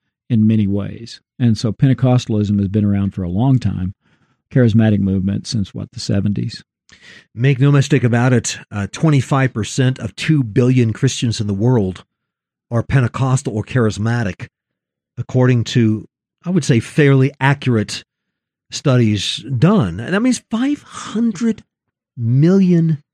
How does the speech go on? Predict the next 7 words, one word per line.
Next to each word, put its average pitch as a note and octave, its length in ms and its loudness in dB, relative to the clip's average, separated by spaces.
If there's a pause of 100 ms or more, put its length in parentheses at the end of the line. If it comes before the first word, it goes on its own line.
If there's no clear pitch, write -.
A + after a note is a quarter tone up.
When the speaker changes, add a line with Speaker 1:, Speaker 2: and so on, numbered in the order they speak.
(500)
Speaker 2:
Christians - 720 -4 (480)
of A#2 120 0
the A#2 100 0
Pentecostal A#2+ 840 -2 (140)
or A2+ 100 -6
charismatic G#2+ 680 -2
ilk. G2+ 380 -8